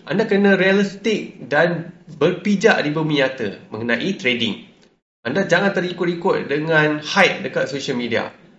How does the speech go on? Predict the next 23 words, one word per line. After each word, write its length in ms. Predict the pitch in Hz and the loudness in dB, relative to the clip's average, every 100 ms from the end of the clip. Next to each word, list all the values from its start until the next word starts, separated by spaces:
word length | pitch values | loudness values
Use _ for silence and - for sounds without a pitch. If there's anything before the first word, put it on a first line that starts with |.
| _ | _
Semuanya 560 | - 156 185 185 180 180 | -8 -2 0 2 2 2
tu 240 | 180 175 | -2 -2
kebanyakannya 640 | 156 165 160 165 170 170 | 0 2 2 2 2 4
lah 240 | 143 104 - | 6 4 2
bohong 400 | 135 139 170 143 | -2 2 2 4
belaka. 480 | 123 117 - 104 - - _ - | 2 2 -2 -8 -8 -20 _ -4
Mereka 240 | 120 151 | 0 2
hanya 240 | 147 143 - | 2 2 2
paparkan 560 | 135 143 135 147 131 | 2 2 0 0 0
yang 400 | 120 143 170 - | 2 0 -2 -2
baik-baik 480 | 117 123 120 131 120 | -2 0 0 0 0
ataupun 240 | 123 123 | -4 -4
yang 240 | 135 123 - 131 | -2 -2 -2 -4
indah-indah 480 | 135 135 135 143 | -2 -2 0 -2
belaka. 340 | 117 107 107 101 - - _ _ _ _ _ _ | 0 -2 -4 -8 -10 -20 _ _ _ _ _ _
Profit 480 | 139 143 190 160 | 2 4 0 -2
semua 160 | 165 175 | 0 2
tunjuk, 480 | 147 135 113 - - | 2 -2 -2 -4 -8
tapi 240 | - 170 | -6 -4
bila 240 | 160 151 151 | -2 2 2
loss 240 | 160 180 - | 4 0 0
semua 240 | 156 160 | -2 0
sorok. 300 | 147 117 104 | 0 0 -2